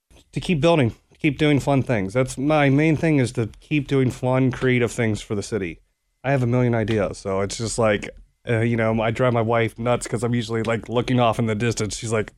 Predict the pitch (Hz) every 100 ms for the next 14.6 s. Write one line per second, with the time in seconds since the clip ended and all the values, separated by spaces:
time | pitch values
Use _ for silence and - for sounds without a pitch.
0 | - 117 160 143 127 120 123 110 117 135
1 | 143 135 143 147 143 120 120 120 113 98
2 | 104 107 82 - _ _ _ 113 135 147
3 | 156 135 107 123 117 120 135 135 127 120
4 | 107 135 123 113 113 107 _ _ _ -
5 | 113 113 156 - 156 139 - 120 135 120
6 | 113 - 113 104 113 110 123 135 - -
7 | 120 110 110 107 - 117 123 151 147 147
8 | 131 156 127 147 147 127 110 107 _ _
9 | _ - 113 110 110 107 107 - 123 143
10 | 110 - - _ _ 113 120 123 - 123
11 | 131 98 - - 156 160 104 95 _ -
12 | 110 117 131 - 156 135 139 131 131 131
13 | 135 135 117 - 120 - 123 127 131 127
14 | 123 120 - 127 127 107